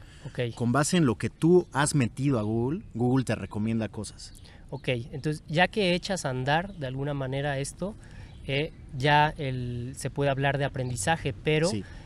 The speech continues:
Speaker 1: eso nos hace preguntarnos, eh, t-, sobre los humanos también, ¿no? ¿Qué pasa con el desarrollo de los, de, de los seres humanos? Cuando nace alguien, eh, supuestamente no tiene nada de,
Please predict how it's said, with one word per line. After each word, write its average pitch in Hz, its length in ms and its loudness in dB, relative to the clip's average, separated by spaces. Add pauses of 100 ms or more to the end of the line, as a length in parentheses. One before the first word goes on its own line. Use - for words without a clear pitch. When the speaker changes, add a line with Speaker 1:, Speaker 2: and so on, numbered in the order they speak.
(180)
Speaker 1:
eso 165 260 2
nos 170 200 0
hace 156 180 0
preguntarnos, 147 840 0 (120)
eh, 131 240 -4
t-, - 140 -12
sobre 127 260 -2
los 120 180 -2
humanos 160 540 0
también, 135 440 -2
¿no? 156 180 -4 (100)
¿Qué 170 100 -4
pasa 175 260 0
con 143 160 0
el 135 120 0
desarrollo 139 460 0
de 147 40 0
los, 131 320 -4
de, 139 120 -6
de 143 200 -8
los 127 120 -6
seres 147 240 -2
humanos? 147 440 -2 (540)
Cuando 135 340 2
nace 175 380 6
alguien, 170 380 4 (720)
eh, 131 260 -4
supuestamente 156 880 2
no 156 200 4
tiene 165 440 4
nada 151 380 2
de, 139 280 0